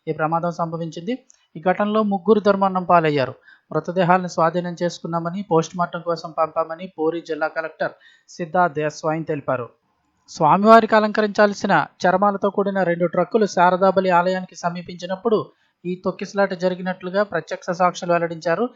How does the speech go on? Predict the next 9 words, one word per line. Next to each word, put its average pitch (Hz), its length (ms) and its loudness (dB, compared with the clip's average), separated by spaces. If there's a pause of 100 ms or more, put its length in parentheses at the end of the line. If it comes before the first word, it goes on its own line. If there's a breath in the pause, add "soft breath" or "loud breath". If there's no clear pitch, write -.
(360 soft breath)
చరమాలను 214 560 2
జగన్నాథుడికి 196 720 -4
అలంకరించాలని, 190 1120 -4
తిలకించాలనే 180 600 -8
ఉద్దేశంతో 170 580 -6
భక్తులందరూ 170 600 -4
ఒక్కసారిగా 180 680 -4
ఎగబడ్డారని 170 600 -4
చెప్తున్నారు. 147 500 -10